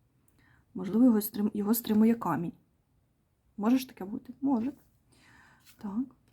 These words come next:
Е, повішений, так, вверх головою. І тут також є оцей от, е, при-, прибор, я не знаю, як він називається, е, то за законами фізики, який рухається. Смерть.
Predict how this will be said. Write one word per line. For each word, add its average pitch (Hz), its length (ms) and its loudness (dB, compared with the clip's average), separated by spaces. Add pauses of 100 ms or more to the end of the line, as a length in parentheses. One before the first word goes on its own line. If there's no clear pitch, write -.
(380)
Е, 208 280 0
повішений, 247 560 4
так, 247 360 -6
вверх 214 300 -10
головою. 202 580 -4 (460)
І - 100 -8
тут - 180 2
також 180 340 -2
є 185 140 0
оцей 180 300 -4
от, - 200 -8
е, 196 300 -6 (140)
при-, 190 140 -8
прибор, 220 640 4 (160)
я 208 120 -6
не 185 60 -6
знаю, 180 160 -6
як - 80 -14
він 190 60 -6
називається, 196 600 -2 (640)
е, - 300 -4
то - 220 -8
за 202 120 0
законами 202 420 -2
фізики, - 400 -8
який - 220 -12
рухається. 226 560 -14 (3000)
Смерть. - 560 -4